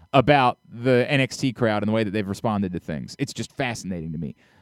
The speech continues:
But all that goes back to, um, I, I don't, the poker thing doesn't work with Duke Hudson, and I'm not suggesting they, that they know that and they're just gonna give up on it right now, but they should. They should just abandon that 'cause it's not a thing. And that would make the hair thing maybe, like, to try to make it a Kurt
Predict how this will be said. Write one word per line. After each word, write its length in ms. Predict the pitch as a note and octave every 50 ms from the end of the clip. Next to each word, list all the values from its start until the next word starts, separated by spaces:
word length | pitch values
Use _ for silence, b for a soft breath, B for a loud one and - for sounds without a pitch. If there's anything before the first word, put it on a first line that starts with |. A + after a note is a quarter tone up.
| - -
But 140 | - C3+ C#3+
all 160 | E3 F3 E3+
that 80 | E3 E3
goes 240 | D3+ D3+ D3 B2
back 240 | A2+ C#3 C3+ C3 -
to, 400 | - B2+ A#2 G#2+ G#2 G2+ G2+ - -
um, 540 | A2+ A2 G#2 G2+ G2 G2 G2 F#2+ F#2+ F2+ - _ _ _ _ _ _ _ _ -
I, 80 | C#3 - - -
I 80 | D#3+
don't, 200 | F3 E3 C#3 - D3
the 60 | D3
poker 320 | - F3 G#3+ G#3 - F#3+ D3+
thing 180 | - F3+ D3+ D3
doesn't 220 | D3 C3+ B2+ A2+
work 220 | A2 C#3 C#3 -
with 100 | - B2+
Duke 160 | - B2+ A#2 G#2
Hudson, 500 | B2+ B2 B2 A#2 - C3 B2 B2 B2 A#2+ -
and 100 | C3+ D3
I'm 60 | E3+
not 160 | F3+ D#3 -
suggesting 540 | - D#3 D3 B2 B2 D3+ C3+ - D3+ C3 B2
they, 360 | C3 C3+ C3 C3 B2+ A#2+ A2+ A2 - - A2 G#2+
that 220 | D3 D3 C#3+ B2
they 180 | C#3 D3 D#3+ E3+
know 200 | E3+ E3+ E3+ E3
that 200 | D#3+ E3 E3 D#3+
and 80 | - D3
they're 60 | D3
just 160 | C#3 D3 -
gonna 140 | - C3 A#2+
give 180 | G#2+ A#2 A#2+ A2+
up 160 | B2+ C#3 -
on 160 | D#3+ D#3 D#3+
it 100 | E3 -
right 200 | - E3 E3+ D#3+ D3+
now, 340 | E3 E3 E3+ F3 F3 E3 - _ _ _ _ _ _
but 280 | - D#3 D3 C#3+ - A#2+
they 120 | A#2+ B2 A2+
should. 460 | - - D#3 E3+ D#3+ B2 A#2+ B2+ - _ _ _ _ _ _
They 120 | D#3 D#3 E3
should 160 | - D#3+ C3+
just 180 | C3+ B2+ -
abandon 380 | B2+ G#2 A#2+ A2+ A2 G#2+ G#2+ G2+
that 200 | G#2+ G#2+ A2+ A#2
'cause 100 | - D3+ D#3
it's 120 | E3 -
not 180 | F#3+ F3 C#3 A2
a 40 | G2+
thing. 480 | - - F3+ D3+ A#2+ A2+ G#2+ A2 A#2 - _ _ _ _ _ -
And 140 | D#3+ E3+ G3
that 100 | G3+ D3+
would 100 | E3+ D#3+
make 220 | E3 E3 D#3 -
the 80 | D#3+ C#3
hair 260 | B2 C#3+ D3 D3 C#3+
thing 280 | C#3 - C#3+ B2+ B2 B2+
maybe, 340 | C3+ C3+ B2 B2+ - - C3+
like, 200 | C#3+ C#3 C3 -
to 100 | D#3 C#3+
try 260 | - - F3+ E3 F3
to 60 | E3
make 260 | D#3 D3 D#3 D#3 -
it 60 | E3 D#3
a 100 | C#3 C3+
Kurt 340 | - - - D#3+ D3+ -